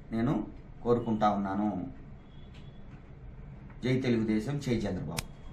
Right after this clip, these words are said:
నేను ఇస్తున్నా తెలుగుదేశం పార్టీ తరపున నీకు ఖచ్చితంగా నెక్స్ట్ మంత్ నుంచి నీ పింఛన్ నీకు వస్తుంది.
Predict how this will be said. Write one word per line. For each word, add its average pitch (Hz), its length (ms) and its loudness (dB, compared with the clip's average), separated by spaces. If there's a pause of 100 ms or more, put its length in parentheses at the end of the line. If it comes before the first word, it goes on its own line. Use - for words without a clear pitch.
(1700)
నేను 143 160 4
ఇస్తున్నా - 460 12 (480)
తెలుగుదేశం 156 520 6
పార్టీ 139 280 12
తరపున 139 680 6 (380)
నీకు 139 420 2 (560)
ఖచ్చితంగా 143 880 8
నెక్స్ట్ 139 400 4
మంత్ 156 240 10
నుంచి 156 480 6
నీ 139 100 0
పింఛన్ 139 360 2
నీకు 117 140 4
వస్తుంది. - 340 2